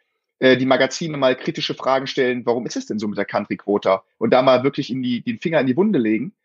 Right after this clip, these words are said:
äh, und das Gleiche bei Jobs vormachen. Äh, und dann kann sich der, der allgemeine User auch viel, viel breiter informieren.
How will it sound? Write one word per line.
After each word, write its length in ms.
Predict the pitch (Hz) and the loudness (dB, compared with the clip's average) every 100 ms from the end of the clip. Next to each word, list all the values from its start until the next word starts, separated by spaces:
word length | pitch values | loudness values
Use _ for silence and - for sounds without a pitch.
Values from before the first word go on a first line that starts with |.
| _ _ _ | _ _ _
äh, 200 | - 135 | 4 4
und 140 | 131 135 | 6 2
das 200 | 135 - | -2 -4
Gleiche 480 | 110 120 214 185 156 | -2 0 0 0 0
bei 160 | 127 | -2
Jobs 280 | - 131 - | -2 -4 -4
vormachen. 540 | - 208 107 - - - _ _ _ _ _ _ _ - | -6 -4 -6 -10 -16 -20 _ _ _ _ _ _ _ 2
Äh, 180 | 123 123 | 4 4
und 120 | 123 | 2
dann 140 | 127 | -2
kann 220 | - 143 | -4 -8
sich 180 | 151 156 | -8 -6
der, 300 | 147 127 120 | 2 4 4
der 340 | 117 127 113 - | 2 2 4 4
allgemeine 520 | 143 160 135 127 127 | 4 2 0 0 -2
User 380 | 127 190 139 - | -4 -2 0 0
auch 160 | 110 | -2
viel, 300 | - - 190 | -6 -6 -6
viel 220 | 202 147 127 | -2 -2 0
breiter 480 | 110 117 156 139 | 4 4 4 0
informieren. 560 | 110 127 117 110 92 | 0 -4 -8 -8 -14